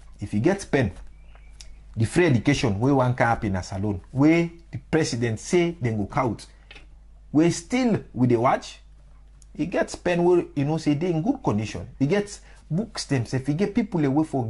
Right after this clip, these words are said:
give material and sef na Salone. Yeah, make that chance dey. You know mean say we make that chance dey. It means say you don't, you don't help S L P P. Not today they help.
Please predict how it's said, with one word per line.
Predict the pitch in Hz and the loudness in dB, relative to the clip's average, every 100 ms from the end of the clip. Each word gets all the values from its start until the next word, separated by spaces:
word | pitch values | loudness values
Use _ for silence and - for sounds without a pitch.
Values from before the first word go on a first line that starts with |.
| 117 | -4
give | 202 208 | 0 2
material | 160 117 156 147 98 | 2 -2 -2 -2 -2
and | 104 | -4
sef | - - 113 | -6 -8 -8
na | 101 | -8
Salone. | 101 101 104 - - - - - | -4 -4 -4 -6 -18 -20 -20 -12
Yeah, | 104 104 | -4 0
make | 107 127 | 2 0
that | - 90 | -2 -6
chance | - 87 - | -4 -4 -4
dey. | - 80 - - - | -6 -8 -12 -8 4
You | 135 | 6
know | 196 | 6
mean | 196 | 6
say | 185 | 6
we | 180 | 6
make | 147 156 | 6 6
that | 147 | 4
chance | 139 135 131 | 4 0 2
dey. | 127 131 - - | -2 -2 -8 -10
It | 117 | 0
means | 135 151 | 2 4
say | 147 | 4
you | |
don't, | 127 135 135 | 4 2 0
you | 127 127 123 | -2 2 2
don't | 139 | 2
help | 131 | 2
S | 127 127 | -2 -4
L | 110 | -6
P | 104 92 | -8 -12
P. | 87 | -8
Not | 254 | -4
today | 208 123 | 0 0
they | 98 | 0
help. | 113 107 | -4 -6